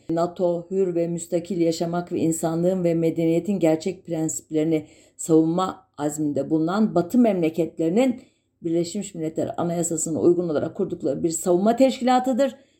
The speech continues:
Bizim de onunla e, her sahada eşitlik ve egemenlik esasları içerisinde ilişkileri geliştirmek başlıca prensibimizdir diyordu.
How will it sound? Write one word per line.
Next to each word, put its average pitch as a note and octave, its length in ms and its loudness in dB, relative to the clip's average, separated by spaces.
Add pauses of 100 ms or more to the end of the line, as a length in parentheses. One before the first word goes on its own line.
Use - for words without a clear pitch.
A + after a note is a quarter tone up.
(100)
Bizim G#3 420 -2
de D#3+ 240 0 (160)
onunla F#3+ 640 0 (220)
e, E3 480 6
her A3 200 2
sahada D#3 400 -4
eşitlik - 500 -6
ve A2+ 120 -6
egemenlik F3 500 0
esasları E3+ 500 2
içerisinde D#3+ 640 0
ilişkileri E3 600 0
geliştirmek G#3 720 0 (200)
başlıca A3 640 2 (280)
prensibimizdir F3+ 1160 -2 (440)
diyordu. E3 760 4